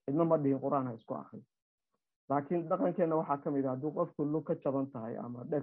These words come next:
xanuunayso, inuu dawo raadsado, oo dawadii isagoo raadsanaya Qur-aanka la isku akhriyo.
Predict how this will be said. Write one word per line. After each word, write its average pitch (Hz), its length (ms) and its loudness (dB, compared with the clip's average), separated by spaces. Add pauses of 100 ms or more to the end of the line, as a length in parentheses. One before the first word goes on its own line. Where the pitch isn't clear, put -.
(120)
xanuunayso, 139 680 -2 (640)
inuu 170 260 2
dawo 160 240 4
raadsado, 120 640 -6 (480)
oo 120 220 -6
dawadii 147 340 0
isagoo 147 200 0
raadsanaya 135 360 -2
Qur-aanka 139 320 -2
la 117 80 -10
isku 113 220 -10
akhriyo. 113 320 -14